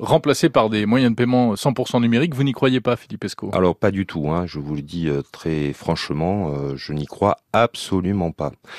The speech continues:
Speaker 2: Et d'ailleurs, on peut prendre l'exemple de quelques pays nordiques, la Suède notamment, euh, qui, il y a quelques années, ont pris, euh, euh, les États de ces pays ont pris des décisions de,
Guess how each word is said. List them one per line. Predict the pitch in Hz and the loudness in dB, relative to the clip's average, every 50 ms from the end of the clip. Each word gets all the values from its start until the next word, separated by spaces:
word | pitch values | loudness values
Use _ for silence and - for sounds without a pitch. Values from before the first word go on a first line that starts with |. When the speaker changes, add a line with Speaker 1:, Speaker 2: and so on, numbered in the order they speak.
| - - - | -18 -14 -8
Speaker 2:
Et | - | 0
d'ailleurs, | 76 80 80 87 104 98 | 2 4 4 6 4 4
on | 82 | 4
peut | 71 85 78 | 0 -4 -6
prendre | - - 85 80 | -2 0 0 0
l'exemple | 78 80 78 73 90 87 85 | 0 0 0 0 0 0 0
de | 73 73 | 0 -2
quelques | 69 - - 82 73 - - 71 | -4 -2 -4 -4 -4 -4 -6 -6
pays | - - 73 73 78 80 | -4 -2 -2 -2 -2 -2
nordiques, | 78 73 67 73 76 78 127 - - | 0 0 -2 -2 -2 -2 -4 -4 -2
la | 80 71 | -6 -6
Suède | 67 - - - 90 80 | -6 -4 0 0 0 2
notamment, | 78 73 - - 71 67 73 87 117 165 190 _ - - - - - - _ - | 0 -2 -2 -2 -2 -2 0 0 0 -2 -2 _ -12 -20 -20 -20 -20 -20 _ -4
euh, | - 76 76 71 71 71 69 67 69 - - | -2 0 2 2 2 2 2 2 0 -2 -6
qui, | - - - 87 80 80 80 78 - | -10 -6 -2 -2 0 0 0 -2 -2
il | - 76 71 | -4 -4 -2
y | 73 | -2
a | 71 | -2
quelques | - - 76 71 - 80 69 73 | 0 0 -4 -2 -2 -4 -2 0
années, | 73 78 95 127 147 147 | 0 0 2 2 2 2
ont | 120 78 73 73 | 2 0 -2 -4
pris, | - - - 90 95 90 78 | -6 -6 -4 -2 0 0 0
euh, | 71 69 69 69 69 69 67 67 69 67 65 - - - - - - - - - | -2 -2 -4 -6 -6 -6 -6 -6 -8 -8 -10 -12 -18 -20 -18 -20 -20 -20 -14 -10
euh, | 71 67 67 67 65 67 65 67 | -8 -8 -6 -6 -6 -6 -6 -6
les | - 69 67 67 71 | -4 -6 -4 -6 -6
États | 69 - - 82 85 82 78 76 | -6 -2 0 0 2 2 0 0
de | 73 67 | -2 -6
ces | - - 67 | -6 -6 -6
pays | - - 73 82 90 90 | -6 -4 -4 -2 0 -2
ont | 76 69 | -2 -4
pris | - - 76 | -4 -8 -8
des | 71 67 | -8 -6
décisions | 62 64 - - - 69 73 73 80 87 85 85 85 | -8 -8 -8 -8 -8 -10 -8 -6 -4 -2 -2 -2 -4
de, | 73 67 67 69 69 71 71 69 69 | -4 -4 -6 -4 -4 -4 -6 -6 -8